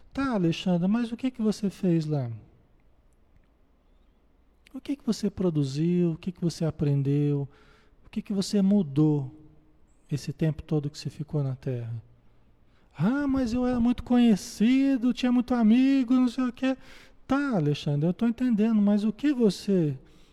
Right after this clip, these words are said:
o que você fez? Quais foram os frutos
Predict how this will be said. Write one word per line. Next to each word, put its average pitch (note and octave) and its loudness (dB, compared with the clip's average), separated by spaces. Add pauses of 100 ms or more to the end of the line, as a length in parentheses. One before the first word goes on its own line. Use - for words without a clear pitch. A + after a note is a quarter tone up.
(220)
o C#4 -8
que D4 -2
você A3 -2
fez? C#3 -6 (1300)
Quais D4+ -4
foram A#3+ 0
os - -4
frutos G3+ 0